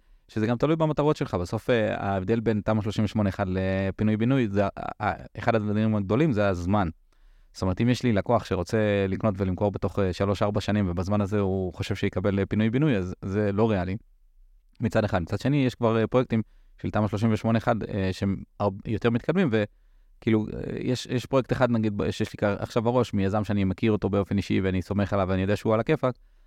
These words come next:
אז בעסקאות כאלה, כן, כן אני רואה פוטנציאל, שבסוף אתה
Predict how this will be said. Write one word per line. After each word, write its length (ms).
אז 160
בעסקאות 440
כאלה, 260
כן, 220
כן 180
אני 380
רואה 220
פוטנציאל, 580
שבסוף 880
אתה 880